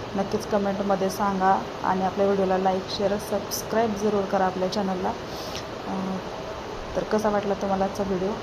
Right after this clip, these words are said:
नक्कीच कमेंटमध्ये सांगा. आणि सर्वांना आषाढी एकादशीच्या खूप खूप शुभेच्छा.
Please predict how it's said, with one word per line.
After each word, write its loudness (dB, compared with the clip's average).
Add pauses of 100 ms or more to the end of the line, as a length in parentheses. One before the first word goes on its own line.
(320)
नक्कीच -2
कमेंटमध्ये -2
सांगा. -4 (1200)
आणि -2
सर्वांना 4 (320)
आषाढी 2
एकादशीच्या -2
खूप -2
खूप 0 (160)
शुभेच्छा. 0